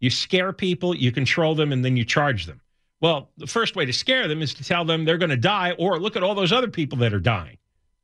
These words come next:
Now you can get them to change their behavior. And then, you know, you could, uh, charge them, tax them, make them pay for whatever. Just, it's just people dying. People die in the summer just like the spring and the fall and the winter. This is nonsense.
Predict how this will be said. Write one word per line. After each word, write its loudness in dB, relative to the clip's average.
Now 0
you -2
can -2
get 0
them 2
to 2
change -2
their 2
behavior. -2
And 2
then, -2
you 0
know, 0
you 2
could, -2
uh, 2
charge 0
them, -10
tax -4
them, -8
make 0
them -2
pay 0
for -4
whatever. 0
Just, -2
it's -4
just -2
people 0
dying. 0
People 2
die 2
in -4
the -4
summer -2
just -2
like 0
the -8
spring 0
and -4
the -4
fall -2
and 0
the 2
winter. 0
This -2
is -6
nonsense. -8